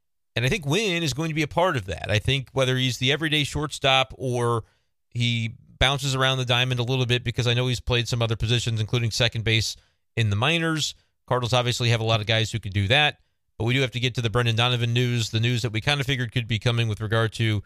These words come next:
flex or tendon surgery that was announced today. But let's go ahead and wrap up our thoughts on the Paul DeJong trade.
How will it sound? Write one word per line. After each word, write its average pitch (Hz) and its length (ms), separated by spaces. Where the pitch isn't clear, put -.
flex 135 320
or 113 80
tendon 156 420
surgery 139 540
that 120 180
was 117 160
announced 120 580
today. 117 300
But 113 120
let's 175 140
go 208 140
ahead 165 240
and 131 100
wrap 127 280
up 127 180
our 123 100
thoughts 127 300
on 127 100
the 113 80
Paul 120 220
DeJong 110 340
trade. 90 340